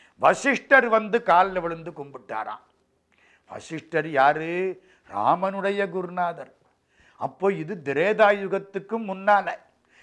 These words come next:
திரேதா யுகத்துக்கு அப்புறம் துவாபர யுகம் வந்து, துவாபர யுகத்துக்கு அப்புறம் இப்ப கலியுகம் ஓடிக்கிட்டு இருக்கு. வசிஷ்டர் அதுக்கு முன்னாலே வாழ்ந்தவர்.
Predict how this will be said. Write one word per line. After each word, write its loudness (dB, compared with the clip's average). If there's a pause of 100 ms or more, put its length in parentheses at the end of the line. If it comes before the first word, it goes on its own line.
(140)
திரேதா 4
யுகத்துக்கு -4
அப்புறம் 0
துவாபர 4
யுகம் -6
வந்து, -6 (220)
துவாபர 6
யுகத்துக்கு -2
அப்புறம் 2
இப்ப -2
கலியுகம் 0
ஓடிக்கிட்டு -12
இருக்கு. -20 (920)
வசிஷ்டர் 2
அதுக்கு 4
முன்னாலே 2
வாழ்ந்தவர். 0